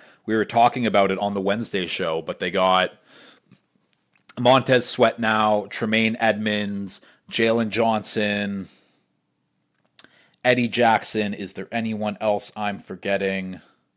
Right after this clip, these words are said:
Uh, T J Edwards, I guess, kind of counts. But they got some guys. They got some guys. This defense will be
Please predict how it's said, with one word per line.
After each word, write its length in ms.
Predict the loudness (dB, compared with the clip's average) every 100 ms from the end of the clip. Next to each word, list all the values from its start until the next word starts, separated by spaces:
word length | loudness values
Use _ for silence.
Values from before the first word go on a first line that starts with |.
| _ _ _ _ _ _ _
Uh, 460 | 0 4 4 4 2 -4
T 400 | -12 -10 -8 -8
J 680 | -6 -4 -2 0 -2 -4 -8
Edwards, 720 | -8 -8 -8 -8 -6 -6 -4
I 120 | -6 -4
guess, 280 | -4 -4
kind 260 | -6 -8 -6
of 100 | -6
counts. 640 | -6 -6 -6 -8 -10 -12 -16 _ _ _ _ _ _ _ _ _ _ -6
But 100 | 2
they 100 | 6
got 180 | 6 4
some 120 | 4
guys. 300 | 2 2 -2
They 100 | 0
got 180 | 2 2
some 140 | 2
guys. 380 | 4 4 4 0
This 220 | -2 -2
defense 600 | -2 -2 0 0 0 -4
will 320 | -2 0 0
be 560 | -2 -2 0 0 -2